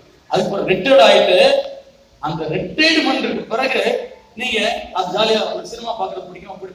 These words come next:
பாருங்க. தொழில் பண்றது பிடிக்கும், அப்படி பண்ணுங்க. பிரேயர் பண்றது பிடிக்கும், அப்படி பண்ணுங்க. என்னென்ன பிடிக்குமோ பண்ணுங்க. மறுபடியும் தொழில் பண்ணிட்டே இருக்கணும், மறுபடியும் சம்பாதிக்க பிடிக்குமா,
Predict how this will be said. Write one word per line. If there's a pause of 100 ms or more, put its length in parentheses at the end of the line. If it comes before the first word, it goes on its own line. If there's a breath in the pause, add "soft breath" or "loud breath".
பாருங்க. (600)
தொழில்
பண்றது
பிடிக்கும்,
அப்படி
பண்ணுங்க. (460)
பிரேயர்
பண்றது
பிடிக்கும்,
அப்படி (100)
பண்ணுங்க. (200)
என்னென்ன
பிடிக்குமோ
பண்ணுங்க. (360)
மறுபடியும்
தொழில்
பண்ணிட்டே
இருக்கணும்,
மறுபடியும்
சம்பாதிக்க
பிடிக்குமா,